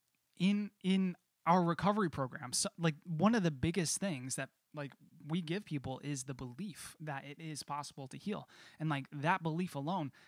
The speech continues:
just ignites this power inside of them, which then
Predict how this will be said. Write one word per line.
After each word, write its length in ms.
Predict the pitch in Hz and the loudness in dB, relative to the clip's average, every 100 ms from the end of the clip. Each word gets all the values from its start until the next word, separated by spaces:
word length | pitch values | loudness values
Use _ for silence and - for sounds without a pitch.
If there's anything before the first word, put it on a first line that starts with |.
| - | -2
just 260 | 160 - | 0 0
ignites 640 | 151 139 135 175 - - - | -2 -2 2 2 2 0 -2
this 280 | 139 131 - | -4 -2 -2
power 360 | - 175 175 139 | -2 -2 -2 -4
inside 360 | 127 156 190 | -6 -4 -4
of 100 | 156 | -8
them, 240 | 127 131 160 - - - | -12 -18 -18 -20 -16 -6
which 180 | 147 - | -4 0
then 280 | 175 156 | 0 0